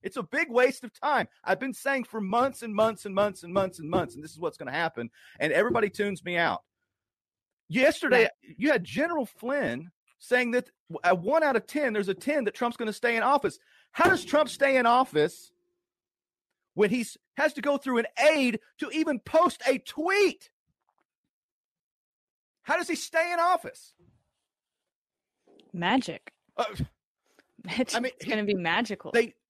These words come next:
Speaker 1: the, the goblins have complete control. We are in occupied territory. Why is this so h-, I, I know that the, the hope is a lot more attractive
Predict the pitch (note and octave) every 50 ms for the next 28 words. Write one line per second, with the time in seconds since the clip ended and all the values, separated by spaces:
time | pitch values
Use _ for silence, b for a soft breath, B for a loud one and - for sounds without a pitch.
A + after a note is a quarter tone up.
0 | _ _ C#3 C#3+ G3 A3 - - D3 G#3 F3 C#3 - _ - A3+ A#3+ B3+ C#4 G3+
1 | G#3+ G3+ F#3 E3 D3+ - - - F#3+ F3+ E3+ - - F#3 F3+ - - - A#3 A3+
2 | C4 C4+ A#3+ - - - G3+ E3 - - - A3 A#3 A3+ G#3 E3+ B2 G#2+ C3+ G3+
3 | G#3+ A3 G3+ F3 - - - G3 A3 A#3+ - B3+ A#3 - - A3 G3+ G3+ G3+ F#3
4 | - - _ G3+ G3 G3 F#3 E3 - - B2 G#2 F#2+ E2 E2 b b b b b
5 | C3 C#3+ F#3 A3+ B3 A#3+ G3+ G3 A3+ G#3 - - - A3 G3+ F3+ E3 G3+ - E3+
6 | D#3+ b b b - F#3+ F#3+ A#3+ B3+ A#3 A3+ F#3+ - D#3+ - _ - - D3+ C#3+
7 | - - - G#3+ A#3+ A#3 - - C#3+ C3 C3+ C3 A#2 C3+ D3+ E3+ - E3 D#3+ D3
8 | C3 B2 - - D3+ C#3+ D3 - _ A#2+ G2+ F#2